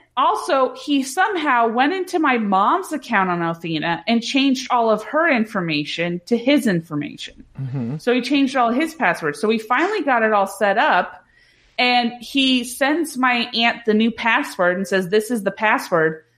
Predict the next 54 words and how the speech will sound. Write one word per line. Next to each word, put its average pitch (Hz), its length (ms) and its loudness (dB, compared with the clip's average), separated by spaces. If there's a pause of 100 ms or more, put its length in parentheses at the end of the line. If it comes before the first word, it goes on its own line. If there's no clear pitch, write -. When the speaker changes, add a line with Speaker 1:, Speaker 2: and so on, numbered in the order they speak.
(120)
Speaker 1:
Then 370 240 2
the 320 80 4
next 311 340 0
day 285 160 2
calls 269 360 -2
up 262 120 0
my 233 120 4
aunt 233 200 2
again 254 260 2
in, 214 260 0
in 220 120 2
a 208 60 0
panic 240 340 -2
and 214 100 -4
says 202 200 0
that 185 180 0
she 214 160 -6
can't 220 340 -2
access 214 440 0
his 185 160 -4
pa-, - 180 -2 (120)
the 196 120 0
password. 202 540 0 (400)
And 220 120 2
my 226 120 4
aunt 240 220 0
says, 233 200 0
"This 254 180 2
is 254 120 0
the 214 80 0
password. 220 680 -2 (120)
This 262 240 0
is," 233 100 0
and 214 100 2
he 214 80 4
goes, 214 200 2
"No, 254 160 4
it's 208 160 -4
not." 175 240 4 (280)
She 208 140 0
goes, 214 240 0
"Yeah, 285 320 0
you 262 140 4
sent 311 360 -2
me 254 140 4
this 208 260 2
yesterday." 208 520 2
And 160 80 -4
he 175 80 -2
goes, 180 180 2
"No, 240 160 2
I 277 140 4
didn't." 175 380 0
<laughs> - 40 -20